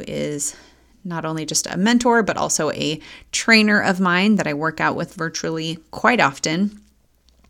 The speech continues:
She is sort of known for those one-liners, <laughs> in my opinion anyway. And she recently said, or I recently heard her say, "Instead of giving energy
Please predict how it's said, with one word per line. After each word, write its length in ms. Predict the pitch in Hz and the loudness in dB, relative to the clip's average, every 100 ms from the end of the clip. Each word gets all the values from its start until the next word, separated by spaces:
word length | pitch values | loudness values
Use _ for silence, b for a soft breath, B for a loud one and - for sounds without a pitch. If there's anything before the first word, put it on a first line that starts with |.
| - | -6
She 220 | - 185 165 | -4 -4 -2
is 200 | 160 - | -2 0
sort 260 | - 196 | 0 0
of 120 | 185 | -2
known 400 | 180 180 175 160 | 0 0 0 -4
for 200 | 156 170 | -4 -4
those 340 | 160 151 160 - | -2 -4 -4 -4
one-liners, 960 | 165 165 160 156 156 170 202 - - - | -4 -4 -4 -4 -2 2 2 2 -2 -8
<laughs> 40 | |
in 140 | - 160 | -6 -2
my 140 | 160 | -4
opinion 360 | 156 160 156 151 | -4 -6 -6 -6
anyway. 420 | 156 151 156 170 B B B B B B B B | -6 -4 -4 -6 B B B B B B B B
And 200 | 202 208 | 2 4
she 400 | - 240 247 269 | 4 6 4 4
recently 480 | 220 220 226 - 214 | 2 2 2 0 0
said, 380 | 202 160 160 170 | 2 4 2 2
or 100 | - | -2
I 100 | 165 | -2
recently 400 | 165 180 - 165 | 0 -2 -4 -4
heard 320 | 170 302 254 | 4 6 6
her 120 | 151 | 4
say, 360 | 165 - 135 202 - B B B B B - | 2 0 -2 -4 -8 B B B B B 2
"Instead 400 | 208 208 202 214 | 4 4 4 2
of 140 | 247 | 2
giving 340 | 220 196 196 - | 2 2 0 0
energy 720 | 175 170 165 165 165 165 | -2 0 -2 -2 -4 -4